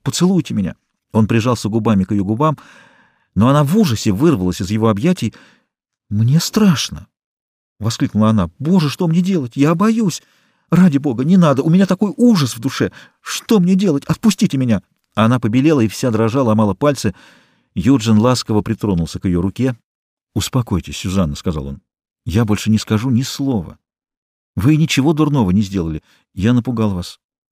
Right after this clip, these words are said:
Мы сейчас пойдём домой. Успокойтесь, вам нечего бояться».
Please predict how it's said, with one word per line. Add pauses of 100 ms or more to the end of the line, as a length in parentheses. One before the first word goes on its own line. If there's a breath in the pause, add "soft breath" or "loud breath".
Мы
сейчас
пойдём
домой. (200 loud breath)
Успокойтесь,
вам
нечего
бояться».